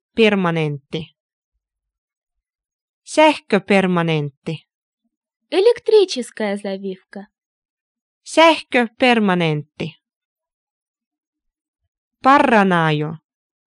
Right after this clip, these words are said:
Speaker 2: Бритьё.
Speaker 1: Parranaajo. Hieronta.
Speaker 2: Массаж.
Speaker 1: Hieronta.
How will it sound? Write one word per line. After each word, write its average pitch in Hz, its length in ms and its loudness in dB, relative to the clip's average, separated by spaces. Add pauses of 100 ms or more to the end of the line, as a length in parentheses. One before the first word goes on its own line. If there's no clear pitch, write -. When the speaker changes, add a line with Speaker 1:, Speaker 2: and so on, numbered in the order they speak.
(120)
Speaker 2:
Бритьё. 311 680 0 (1400)
Speaker 1:
Parranaajo. 185 920 2 (2500)
Hieronta. 180 840 2 (1200)
Speaker 2:
Массаж. 320 800 -4 (1160)
Speaker 1:
Hieronta. 180 720 0